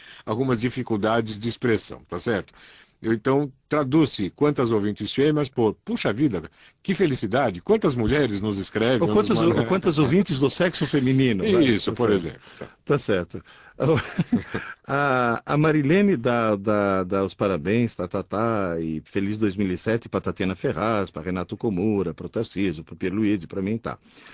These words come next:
Speaker 2: Ela diz, "Gostaria de saber como gravar fotos num C D R." Elas foram copiadas da minha máquina fotográfica para meu computador. Ótimo, esse é o primeiro passo.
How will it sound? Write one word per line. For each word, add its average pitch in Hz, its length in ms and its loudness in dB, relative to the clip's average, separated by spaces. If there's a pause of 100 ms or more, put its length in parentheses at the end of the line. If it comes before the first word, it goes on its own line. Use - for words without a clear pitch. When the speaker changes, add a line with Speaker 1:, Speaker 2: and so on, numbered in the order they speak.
(260)
Speaker 2:
Ela 156 120 0
diz, 123 200 2
"Gostaria 240 360 2
de 240 60 0
saber 175 300 2
como 220 260 4
gravar 135 460 0
fotos 147 500 0
num 131 180 4
C 143 220 -2
D 117 360 0
R." 80 460 -6 (840)
Elas 160 220 2
foram 202 220 4
copiadas 170 500 0
da 139 80 4
minha 170 220 4
máquina 139 360 0
fotográfica 139 680 -2
para 127 240 2
meu 127 160 4
computador. 98 580 -2
Ótimo, 107 380 -4
esse 123 160 0
é - 20 2
o - 20 2
primeiro 113 380 2
passo. - 420 -6